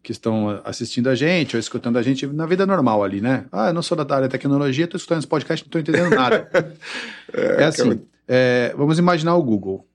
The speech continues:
Speaker 1: né?
Speaker 2: Sim.
Speaker 1: Então, cada site tem um formato. Então, são fontes diversas, de, de sites aleatórios, com
Speaker 2: Isso.
Speaker 1: vários documentos P D F, imagens, tá tudo, tá tudo na, na, na internet aí, cada um de um jeito. Aí o Google faz o quê? Ele tem um robozinho lá,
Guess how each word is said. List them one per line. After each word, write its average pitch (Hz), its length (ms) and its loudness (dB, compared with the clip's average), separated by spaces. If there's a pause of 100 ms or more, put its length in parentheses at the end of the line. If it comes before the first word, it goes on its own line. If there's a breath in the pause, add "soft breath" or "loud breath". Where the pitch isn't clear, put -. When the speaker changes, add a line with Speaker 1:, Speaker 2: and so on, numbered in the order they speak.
(140)
Speaker 1:
né? 120 240 -4 (180)
Speaker 2:
Sim. 123 180 -2
Speaker 1:
Então, 180 260 4 (560)
cada 220 400 2
site 143 560 -2
tem 131 100 0
um 131 80 2
formato. 165 560 -4 (260)
Então, 113 220 -2
são 131 200 0
fontes 127 440 -4
diversas, 117 840 -2 (300)
de, 113 120 -8
de 107 200 -8
sites 113 480 0
aleatórios, 127 840 0
com 117 80 -6
Speaker 2:
Isso. 147 120 0
Speaker 1:
vários 131 240 2
documentos 113 540 -4
P 117 140 -2
D 117 100 -2
F, 117 340 0
imagens, 113 440 -2
tá 156 100 -6
tudo, 208 180 -6
tá 214 140 -2
tudo 233 180 -2
na, - 160 2
na, 196 260 0
na 180 160 -2
internet 160 540 0
aí, 156 120 0
cada 156 240 2
um 170 40 4
de 190 60 4
um 220 60 4
jeito. 104 280 -4 (340)
Aí 180 220 4
o 233 60 4
Google 208 300 4
faz 196 220 2
o 202 60 2
quê? - 120 2
Ele 123 80 6
tem 160 120 2
um 160 60 4
robozinho 147 580 2
lá, 165 360 0